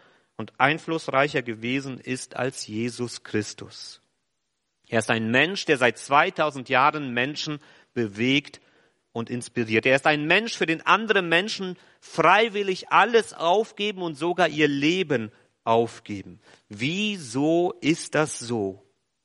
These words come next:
Wieso ist das so? Das ist deshalb so, weil Jesus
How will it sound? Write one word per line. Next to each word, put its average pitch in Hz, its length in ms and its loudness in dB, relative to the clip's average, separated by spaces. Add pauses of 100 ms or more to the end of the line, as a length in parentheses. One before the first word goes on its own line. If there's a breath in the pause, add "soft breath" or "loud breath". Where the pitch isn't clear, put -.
(720)
Wieso 147 360 -4
ist - 220 -10
das - 180 -14
so? - 160 -20 (1400)
Das 117 120 -2
ist 117 140 -6
deshalb 143 400 2
so, 135 280 -4
weil 120 160 0
Jesus 147 720 -2